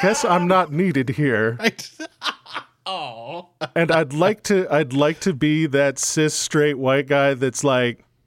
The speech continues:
Speaker 1: "I'm not needed here, and I'm not going to inject myself."
Speaker 2: Right.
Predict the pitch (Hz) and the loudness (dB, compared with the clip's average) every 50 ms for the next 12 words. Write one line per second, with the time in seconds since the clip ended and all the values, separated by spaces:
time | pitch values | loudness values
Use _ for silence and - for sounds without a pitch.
0 | _ _ _ _ _ _ - 113 123 139 139 151 175 185 185 165 160 151 139 131 | _ _ _ _ _ _ -2 -2 0 0 2 2 2 2 2 2 0 2 2 0
1 | 127 117 127 131 127 123 123 123 127 127 131 143 143 139 131 - - 143 127 123 | 0 0 0 0 2 2 2 0 0 0 0 2 2 0 0 -2 -2 -2 -2 -2
2 | 123 131 - 131 127 127 113 - 135 120 101 - - - 113 98 - - 135 104 | -2 -4 -4 -2 -4 -4 -2 -2 -2 -2 -2 -4 -6 -6 -6 -6 -6 -4 -6 -6
3 | 92 - - - - _ - 151 139 127 123 107 98 87 73 64 - - | -6 -10 -16 -20 -20 _ -12 -8 -4 -2 0 0 0 -2 -4 -10 -14 -20